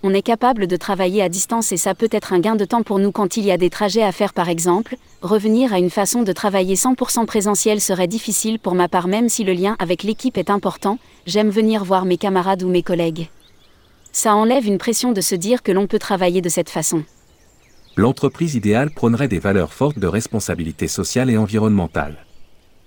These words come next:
Speaker 1: Tourmag point com, à quoi ressemble l'entreprise idéale ? À l'inverse, comment décrirais-tu celle que tu ne souhaites pas rejoindre ?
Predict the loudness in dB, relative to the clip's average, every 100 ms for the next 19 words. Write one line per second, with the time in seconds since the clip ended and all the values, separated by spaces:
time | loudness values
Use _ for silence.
0 | _ _ _ -4 0 0 -2 -4 -4 -2
1 | -2 -2 -6 -12 _ -4 -2 0 0 0
2 | 0 -2 0 0 0 -2 -6 -4 -4 -2
3 | 0 0 -2 -8 _ _ _ _ _ _
4 | -20 _ -2 2 2 2 0 -2 -8 -10
5 | _ 0 2 4 2 0 0 0 0 0
6 | 0 0 -2 0 -2 0 0 0 0 0
7 | 0 0 0 -2